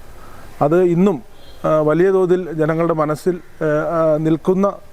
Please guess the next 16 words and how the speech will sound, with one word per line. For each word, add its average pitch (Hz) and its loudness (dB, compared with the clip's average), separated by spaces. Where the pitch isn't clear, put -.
ഒരു 170 4
വിഷയം 160 0
തന്നെയാണ്. 123 0
ഇവിടെ 170 4
കോതമംഗലം 180 0
നഗരസഭ 170 0
ചെയർമാൻ 170 0
എന്നുള്ള 175 0
നിലയിലും 156 0
അതോടൊപ്പം 175 0
തന്നെ, 190 2
ഏഹ്, 156 2
വിവിധ 165 2
സാമൂഹ്യ 170 0
സാംസ്കാരിക, 165 0
ആ, 156 4